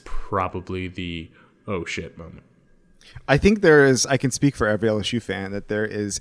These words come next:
Speaker 2: a unique level of vitriol reserved for Florida as well, because
Speaker 1: Yep.
Speaker 2: you know, all the S E C West rival is, it's like, yes, we don't like them,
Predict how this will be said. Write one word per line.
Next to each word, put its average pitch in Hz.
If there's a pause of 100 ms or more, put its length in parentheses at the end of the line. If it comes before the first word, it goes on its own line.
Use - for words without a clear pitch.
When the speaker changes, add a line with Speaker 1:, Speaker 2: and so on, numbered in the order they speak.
Speaker 2:
a 104
unique 120
level 117
of 98
vitriol 104
reserved 101
for 104
Florida 95
as 90
well, 95
because 92
Speaker 1:
Yep. 107 (400)
Speaker 2:
you 131
know, 120
all 156
the 156
S 139
E -
C 135
West 120
rival 120
is, 107
it's 104
like, 101
yes, 131
we 120
don't 110
like 95
them, 92